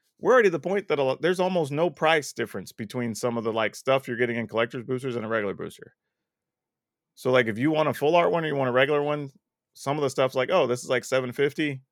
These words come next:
This one's, like, seven forty." There's basically no difference in the price. Because nobody cares. Like, you just,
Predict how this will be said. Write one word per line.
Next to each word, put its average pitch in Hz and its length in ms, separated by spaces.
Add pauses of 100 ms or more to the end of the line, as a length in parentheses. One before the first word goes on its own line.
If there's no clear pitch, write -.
(120)
This 120 140
one's, 123 160
like, 120 200
seven 107 320
forty." 95 360 (1000)
There's 151 160
basically 175 400
no 135 160
difference 117 320
in 110 80
the 104 80
price. - 460 (1400)
Because 147 220
nobody 175 300
cares. 180 400
Like, 113 160
you 123 120
just, 139 240